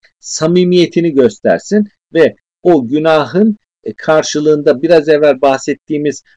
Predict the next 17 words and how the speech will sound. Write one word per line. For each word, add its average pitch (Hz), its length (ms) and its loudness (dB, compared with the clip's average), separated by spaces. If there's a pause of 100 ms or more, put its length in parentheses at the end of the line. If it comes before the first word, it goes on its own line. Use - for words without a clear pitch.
hatırlayacaksınız, 135 1000 -2
Yahudilikteki, 135 880 -2 (440)
e, 135 80 0
e, 127 760 0 (1800)
kefaret 160 760 2
için, 113 320 -6 (340)
e, 113 320 4
bir 151 160 -2
kurbanın 156 760 0
yerine, 151 680 0 (340)
e, 120 80 -4 (100)
yapılacak 143 800 0
bazı 160 340 2
şeyler 151 440 0 (360)
olarak 143 480 2
bunlar 147 440 0
düşünülür. 101 500 -6